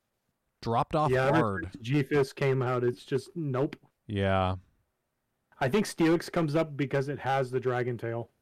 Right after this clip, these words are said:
Speaker 1: Mm.
Speaker 2: It's an anti-dragon that has dragon move.
Speaker 1: Yeah. Yeah, it's a solid. That's not,
Speaker 2: You can
Speaker 1: that's
Speaker 2: also
Speaker 1: not too
Speaker 2: run a
Speaker 1: bad.
Speaker 2: Thunderfang as a solid anti-water flying.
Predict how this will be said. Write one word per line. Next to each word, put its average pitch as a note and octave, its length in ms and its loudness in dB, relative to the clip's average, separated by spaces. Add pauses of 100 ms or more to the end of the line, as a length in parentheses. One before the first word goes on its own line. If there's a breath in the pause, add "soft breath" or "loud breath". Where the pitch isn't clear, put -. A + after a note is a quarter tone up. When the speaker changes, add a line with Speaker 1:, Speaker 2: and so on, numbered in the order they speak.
(340)
Speaker 1:
Mm. G#2 420 -2 (760)
Speaker 2:
It's C#3 180 2
an D#3+ 100 2
anti-dragon C#3 800 2
that C3 160 -2
has B2 300 0
dragon B2 360 0
move. A2+ 360 -6 (1500)
Speaker 1:
Yeah. G2 280 2 (400)
Yeah, G2+ 240 0
it's - 120 -6
a G2+ 60 -2
solid. F#2+ 460 -2 (1700 soft breath)
That's - 220 -10
not, G#2 120 -6
Speaker 2:
You C#3 80 0
can D#3+ 100 0
Speaker 1:
that's F3 180 4
Speaker 2:
also - 40 -4
Speaker 1:
not D#3+ 80 0
too D3+ 80 4
Speaker 2:
run D3+ 100 4
a C#3 100 2
Speaker 1:
bad. G2+ 40 -4 (160)
Speaker 2:
Thunderfang C3 440 0
as A#2 120 -4
a A#2 60 -2
solid C3 460 0
anti-water B2 760 -2
flying. A2+ 560 -4